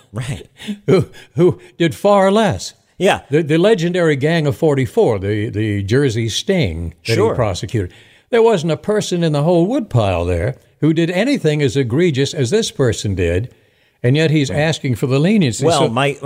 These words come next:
Speaker 2: my goodness, I would, I would love to know what Charles Kushner thinks of Chris Christie's letter to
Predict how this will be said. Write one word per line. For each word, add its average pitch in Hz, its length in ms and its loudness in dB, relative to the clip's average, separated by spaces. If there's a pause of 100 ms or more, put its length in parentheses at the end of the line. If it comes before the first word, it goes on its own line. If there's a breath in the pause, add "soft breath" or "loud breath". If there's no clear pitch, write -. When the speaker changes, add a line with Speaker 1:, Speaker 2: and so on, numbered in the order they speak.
(120)
Speaker 2:
my 131 200 0
goodness, 123 360 -2
I 117 140 2
would, 127 180 0 (120)
I 117 120 2
would 113 160 -2
love 135 520 2
to 110 100 -6
know 107 160 2
what 101 220 -4
Charles 90 400 -2
Kushner 104 440 -2
thinks 92 380 -4
of 87 120 -10
Chris - 220 -6
Christie's 85 460 -4
letter 82 380 -2
to 87 540 -4